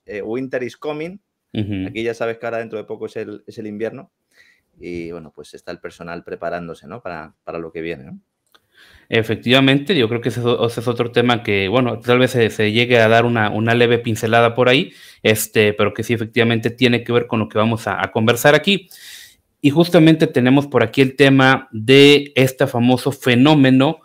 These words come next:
Speaker 2: de, bueno, que lo he, yo lo, yo lo he tomado, digo, no lo inventé yo, el fenómeno de la gran hambruna, porque justamente, bueno,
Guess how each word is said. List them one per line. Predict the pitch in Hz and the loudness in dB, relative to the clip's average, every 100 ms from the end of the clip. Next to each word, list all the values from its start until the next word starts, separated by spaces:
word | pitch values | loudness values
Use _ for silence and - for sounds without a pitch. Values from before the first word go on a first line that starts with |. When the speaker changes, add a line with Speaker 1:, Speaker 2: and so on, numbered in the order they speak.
| _ _ _ | _ _ _
Speaker 2:
de, | 110 113 143 147 151 147 | -4 4 6 8 6 4
bueno, | 185 127 | 2 0
que | 131 | 2
lo | 123 | 4
he, | 123 - 120 120 131 | 4 0 -8 -8 0
yo | 143 175 | 6 8
lo, | 170 | 8
yo | 143 160 | 8 6
lo | |
he | 151 | 6
tomado, | 151 135 202 247 | 4 4 4 6
digo, | 131 107 | 4 2
no | 113 | 2
lo | 120 | 0
inventé | 123 113 107 | 2 0 0
yo, | 151 202 | 2 4
el | 117 110 | 2 0
fenómeno | 117 117 127 123 | -2 0 2 2
de | 110 | 0
la | 101 | 0
gran | 107 113 | 2 2
hambruna, | 120 120 147 147 160 - _ - - _ - | 2 0 0 2 0 -4 _ -20 -20 _ -2
porque | 143 143 | 0 0
justamente, | 139 175 185 165 165 147 | -2 0 2 2 2 0
bueno, | 113 104 | -2 -4